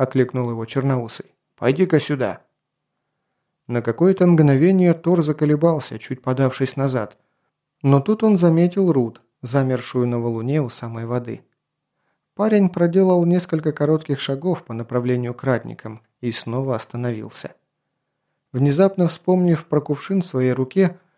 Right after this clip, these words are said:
Тор зачем-то попытался спрятать его за спину.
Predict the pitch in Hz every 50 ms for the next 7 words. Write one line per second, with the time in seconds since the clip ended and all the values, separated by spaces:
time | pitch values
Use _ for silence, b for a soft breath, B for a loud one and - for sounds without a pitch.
0 | B B B B _ - 220 220 196 175 180 175 - 208 208 190 196 190 190 180
1 | - 175 - - 185 180 180 - 170 156 - - - 165 175 175 175 160 156 -
2 | 165 160 165 156 156 165 151 - - - 135 120 110 101 101